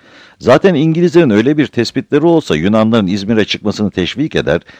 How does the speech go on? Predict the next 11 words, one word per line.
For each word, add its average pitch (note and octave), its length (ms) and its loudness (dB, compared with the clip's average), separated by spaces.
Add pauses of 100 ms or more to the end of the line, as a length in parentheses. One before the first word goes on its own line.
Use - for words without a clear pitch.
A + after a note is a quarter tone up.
(160)
bin D#2+ 140 -2
dokuz E2 200 -4
yüz D2+ 80 -6
yirmi E2+ 180 -2
Haziran'da E2 540 -2
ve C#2 120 -4
Londra G2 300 0
Konferansı'nda E2 680 -4
yayılmalarını E2+ 600 -2
desteklerler F2 800 0
miydi? C2 420 -10